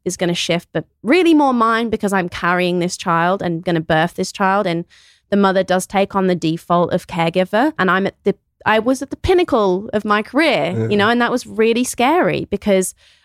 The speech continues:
Speaker 1: I think I'd probably timed it in my head where I was like, "Oh, I'll have some, like, safety nets in place so that when I, when we're ready to get pregnant and we do that cute thing, you know, where it's like, 'I really want your baby.'"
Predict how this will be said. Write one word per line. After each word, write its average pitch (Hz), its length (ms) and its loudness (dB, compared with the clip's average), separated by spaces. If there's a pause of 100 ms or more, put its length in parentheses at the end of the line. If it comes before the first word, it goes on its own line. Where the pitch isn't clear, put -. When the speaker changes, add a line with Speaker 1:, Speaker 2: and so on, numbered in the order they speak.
Speaker 1:
I 196 80 -2
think 214 320 0
I'd 208 180 0
probably 202 240 -2
timed 190 340 -2
it 202 40 2
in 196 80 0
my 202 120 0
head 196 280 -2
where 196 100 0
I 185 120 0
was 185 140 -2
like, 180 180 -2 (320)
"Oh, 262 120 4
I'll 247 100 2
have 254 200 -2
some, 254 220 -2
like, 233 280 -2
safety 233 460 -2
nets 196 260 -2
in 190 140 -2
place - 540 -4 (180)
so 220 160 0
that 185 120 0
when 202 140 0
I, 185 240 0 (400)
when 202 180 2
we're 196 120 4
ready 247 340 2
to 233 100 -6
get - 180 0
pregnant 233 420 0
and 202 140 0
we 196 100 2
do 208 180 2
that 208 160 -2
cute - 260 -4
thing, 202 280 0
you 202 80 0
know, 190 140 2
where 202 120 4
it's - 160 -6
like, 190 240 0 (1120)
'I 202 80 0
really 190 320 2
want 185 180 0
your 180 100 0
baby.'" 190 520 -8